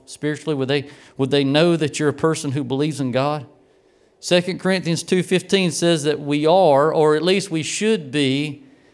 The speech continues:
to God the fragrance of Christ. Are we doing that?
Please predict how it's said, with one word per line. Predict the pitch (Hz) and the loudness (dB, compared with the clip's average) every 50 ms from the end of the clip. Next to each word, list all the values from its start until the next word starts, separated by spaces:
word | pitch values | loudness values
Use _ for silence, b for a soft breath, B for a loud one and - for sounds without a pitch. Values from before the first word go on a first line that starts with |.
| b b b b _ | b b b b _
to | - 156 | -6 -6
God | 139 120 147 165 180 175 170 156 143 127 | -2 2 2 4 4 4 4 2 0 -2
the | 131 | -4
fragrance | - - - 165 170 175 185 175 151 151 147 131 - | -6 -6 -4 -2 0 0 0 -2 -4 -6 -8 -8 -10
of | - 120 - | -14 -14 -10
Christ. | - 185 185 165 113 90 85 - - - - - _ _ _ _ _ _ _ _ _ _ _ _ _ _ | -6 -4 -4 -4 -4 -6 -10 -14 -18 -20 -20 -20 _ _ _ _ _ _ _ _ _ _ _ _ _ _
Are | - 143 160 180 190 190 | 0 2 2 2 2 2
we | 180 180 185 185 170 165 147 | 0 0 -2 -2 -4 -6 -8
doing | 135 135 143 190 196 175 143 120 107 | -6 -4 -4 -2 -2 -2 -2 -4 -4
that? | 98 90 85 85 | -6 -8 -10 -12